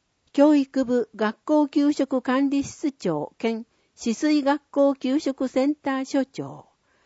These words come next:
富田信之。教育部学校給食管理室長。教育部社会体育課長、宮本武史。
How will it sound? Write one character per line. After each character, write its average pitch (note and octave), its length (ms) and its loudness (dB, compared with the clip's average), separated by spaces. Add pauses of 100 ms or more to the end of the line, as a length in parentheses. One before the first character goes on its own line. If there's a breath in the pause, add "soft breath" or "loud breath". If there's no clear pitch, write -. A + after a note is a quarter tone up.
(760)
富 C#4 240 0
田 C4+ 200 -4
信 A3+ 140 -4
之。 F3+ 520 -12 (840)
教 A3 220 -2
育 G3 240 -8
部 E3 260 -14
学 E3+ 260 -14
校 B3 220 -4
給 A3+ 240 -8
食 F3 280 -12
管 G#3 280 -10
理 G3 140 -12
室 - 260 -14
長。 C#3 340 -20 (1300)
教 D4 240 4
育 C#4 280 -2
部 B3 260 -2
社 A3+ 160 -4
会 D4+ 280 0
体 C#4+ 300 -2
育 C4+ 180 -6
課 C#4 180 -4
長、 B2 460 -10 (360)
宮 B3+ 220 2
本 C#4 300 0
武 B3 300 -8
史。 - 260 -20